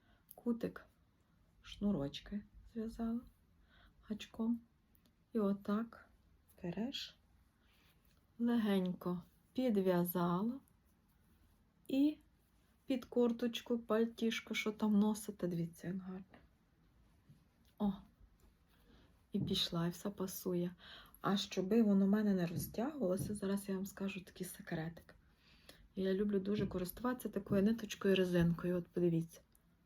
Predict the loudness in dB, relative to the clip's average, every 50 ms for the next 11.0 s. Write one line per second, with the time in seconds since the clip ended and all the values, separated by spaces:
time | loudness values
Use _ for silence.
0 | _ _ _ _ _ _ _ _ _ _ _ _ _ -6 -4 -2 -2 -2 -4 -8
1 | -6 -6 -6 -6 -6 -8 _ _ _ _ _ _ _ _ _ -20 -20 -20 -20 _
2 | _ _ 0 0 4 6 6 6 6 6 4 2 4 6 6 6 6 6 6 6
3 | 6 6 6 6 6 6 8 8 8 12 12 12 12 12 8 6 4 4 8 8
4 | 8 8 8 6 4 4 4 0 -6 -8 -12 _ -20 -20 -20 -20 _ _ _ 4
5 | 6 6 8 8 8 8 8 8 6 2 -2 -8 -18 _ _ _ _ _ _ _
6 | _ _ _ _ _ _ _ -20 -20 -8 -2 2 4 6 6 8 6 6 4 2
7 | -2 -8 _ _ _ _ _ 2 2 2 4 2 2 2 4 6 6 6 6 4
8 | 0 -2 -4 -4 -6 -6 -10 -18 -20 -20 -20 -20 -20 -10 -6 -6 0 2 2 2
9 | 4 4 4 6 8 10 10 8 8 6 2 0 2 4 4 4 2 2 0 2
10 | 4 4 4 4 4 2 0 -2 0 0 2 2 2 2 2 2 2 2 2 2